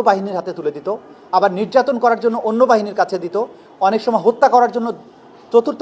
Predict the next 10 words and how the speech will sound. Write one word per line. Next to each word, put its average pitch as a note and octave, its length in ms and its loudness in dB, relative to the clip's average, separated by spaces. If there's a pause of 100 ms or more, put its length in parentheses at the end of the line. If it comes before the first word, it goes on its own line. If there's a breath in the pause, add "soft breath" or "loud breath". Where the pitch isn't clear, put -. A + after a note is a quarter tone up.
আরেকটা A3 280 0
বাহিনীর F#3+ 260 0
হাতে F#3 200 -8
দিত, F3 120 -8 (580 loud breath)
কাউকে G3+ 280 4
হয়তো A3+ 160 2 (100)
মামলা G#3+ 320 2
চালান A3 240 2
দেওয়ার A3 220 0
জন্য G#3+ 120 -4